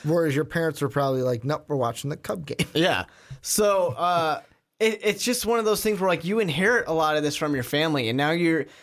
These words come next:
Speaker 2: maybe you're, like, a fourth generation fan of a team or something like that. Um,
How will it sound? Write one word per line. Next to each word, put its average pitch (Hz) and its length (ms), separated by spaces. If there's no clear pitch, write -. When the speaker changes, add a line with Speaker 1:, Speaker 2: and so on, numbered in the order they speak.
Speaker 2:
maybe 190 320
you're, 202 160
like, 180 160
a 147 60
fourth 170 520
generation 143 960
fan 127 380
of 117 100
a 117 40
team 117 300
or 107 60
something 113 280
like 101 220
that. 90 240
Um, 107 520